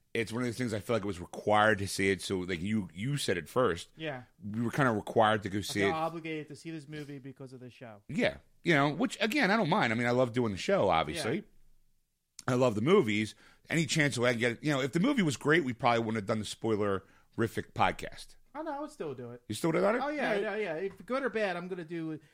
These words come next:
Speaker 2: if it's a, if it's a big movie like this, if good or bad, we're, I would like to do a spoilerific episode.
Speaker 1: Okay.
Speaker 2: Unfortunately, though, we haven't had a good one yet.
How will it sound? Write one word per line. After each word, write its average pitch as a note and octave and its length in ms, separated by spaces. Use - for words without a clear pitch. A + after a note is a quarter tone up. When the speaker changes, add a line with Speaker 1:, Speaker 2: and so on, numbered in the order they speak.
Speaker 2:
if E3+ 160
it's G3+ 140
a, G#3 220
if D#3+ 100
it's F#3+ 140
a - 20
big A3+ 260
movie G3+ 280
like E3 140
this, D#3+ 140
if - 60
good G3 140
or F#3 40
bad, D#3 240
we're, C#3 200
I C#3+ 80
would C#3+ 140
like D#3 240
to D3+ 80
do C#3+ 60
a - 20
spoilerific C3+ 560
episode. A#2 460
Speaker 1:
Okay. C#4+ 380
Speaker 2:
Unfortunately, A3 640
though, D#3 500
we D#3 140
haven't D#3 340
had D3+ 120
a - 20
good A#2+ 240
one G#2+ 160
yet. - 100